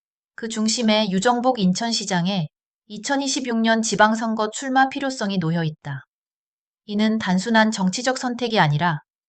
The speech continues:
인천의 미래 경쟁력과 직결된 문제이기도 하다. 유정복 시장이 지난 임기 동안 이뤄낸 변화는 그 출마 필요성을 명확하게 보여준다.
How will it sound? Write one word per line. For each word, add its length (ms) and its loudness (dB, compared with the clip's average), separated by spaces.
인천의 560 -2
미래 320 2
경쟁력과 840 -2
직결된 560 0
문제이기도 560 0
하다. 320 -8
유정복 420 2
시장이 460 2
지난 320 2
임기 300 0
동안 260 0
이뤄낸 340 0
변화는 640 -2
그 100 -12
출마 380 0
필요성을 560 -4
명확하게 560 -2
보여준다. 680 -8